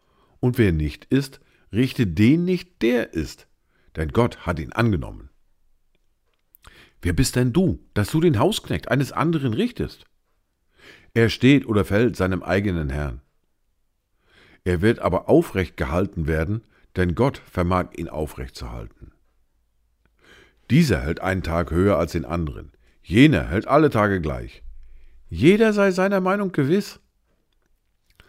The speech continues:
Wer auf den Tag achtet, der achtet darauf für den Herrn. Und wer nicht auf den Tag achtet, der achtet nicht darauf für den Herrn. Wer isst,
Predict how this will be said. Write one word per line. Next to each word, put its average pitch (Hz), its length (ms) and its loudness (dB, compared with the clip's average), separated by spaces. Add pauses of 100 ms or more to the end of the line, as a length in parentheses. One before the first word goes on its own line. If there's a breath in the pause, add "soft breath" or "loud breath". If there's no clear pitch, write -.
(380 soft breath)
Wer 80 260 0
auf 104 140 -2
den 90 160 -4
Tag 95 360 -2
achtet, - 460 -6 (320)
der - 240 -4
achtet 113 360 -2
darauf 87 320 0
für 92 100 -4
den 80 160 -2
Herrn. 67 280 -6 (1040)
Und 165 160 2
wer 160 100 6
nicht 190 240 2
auf 160 180 4
den 131 160 -2
Tag 98 320 -2
achtet, - 400 -10 (320 soft breath)
der 110 160 0
achtet 123 340 -2
nicht 151 240 2
darauf 95 300 2
für 92 120 -2
den 85 120 0
Herrn. 67 340 -8 (1200)
Wer 85 300 -4
isst, - 360 -2